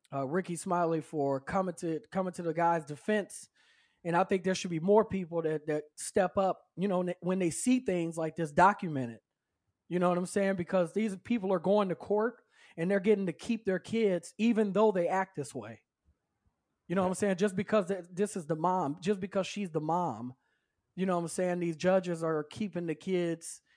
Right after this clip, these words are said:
with the mom, even if they are acting like this. I think if we spread more awareness –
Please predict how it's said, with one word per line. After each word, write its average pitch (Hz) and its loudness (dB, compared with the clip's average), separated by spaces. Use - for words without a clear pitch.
with 170 -2
the 160 0
mom, 156 2
even 190 -4
if 170 -4
they 165 -6
are 180 0
acting 156 -4
like 143 -6
this. 143 -6
I 160 -2
think 170 -4
if 160 -2
we 185 -6
spread 190 0
more 170 -2
awareness – 156 -2